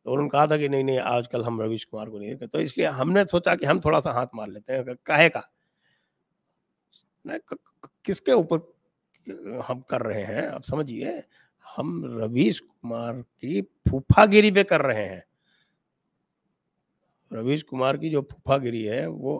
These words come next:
अलग ही ब्रांड की है। कोना बात नहीं, चलिए, ठीक है, इतनी बात हो गई, बहुत है।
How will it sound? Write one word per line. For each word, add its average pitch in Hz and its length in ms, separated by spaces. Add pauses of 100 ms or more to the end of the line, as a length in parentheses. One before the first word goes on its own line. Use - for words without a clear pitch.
(320)
अलग 151 280
ही 185 100
ब्रांड 117 340
की 104 140
है। 101 120 (480)
कोना 220 280
बात 202 260
नहीं, 247 140
चलिए, 190 520
ठीक 190 280
है, - 180 (180)
इतनी 180 280
बात 170 240
हो 160 120
गई, 175 140 (320)
बहुत 156 280
है। 214 100